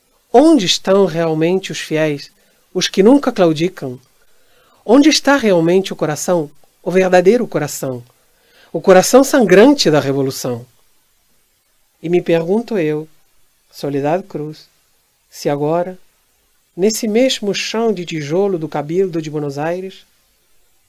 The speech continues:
não haverá apenas quatro ou cinco espectros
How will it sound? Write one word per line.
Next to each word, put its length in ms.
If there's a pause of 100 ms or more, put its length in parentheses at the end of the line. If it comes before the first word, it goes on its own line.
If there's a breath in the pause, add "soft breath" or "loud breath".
não 200
haverá 480
apenas 600
quatro 560
ou 40
cinco 380
espectros 840